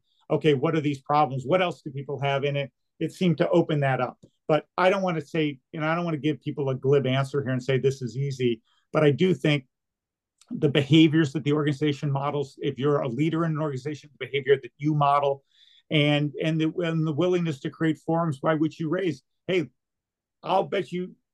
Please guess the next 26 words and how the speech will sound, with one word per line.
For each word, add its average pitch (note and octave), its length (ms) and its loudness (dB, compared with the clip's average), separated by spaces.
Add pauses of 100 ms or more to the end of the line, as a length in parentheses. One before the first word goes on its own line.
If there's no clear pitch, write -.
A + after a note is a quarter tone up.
half F3 260 0
of G3 40 -6
you F3 120 -2
people E3+ 260 -2
are E3 60 0
thinking E3 360 -4
this G3 200 2
criticism. C3+ 420 -4
I'm D#3 200 0
gonna G3+ 160 2
bring E3 180 -6
it C3 100 -10
out, B2+ 200 -10
so C#3 220 -6 (220)
I E3+ 60 0
don't F3+ 140 -2
make E3 200 -2
you F#3 160 0
do C3 220 0
it." - 80 -14 (400)
You D3+ 80 -4
know, D3 180 4
how D#3 200 2
do D3+ 80 0
you, D3 340 0 (380)
um, C3+ 720 -2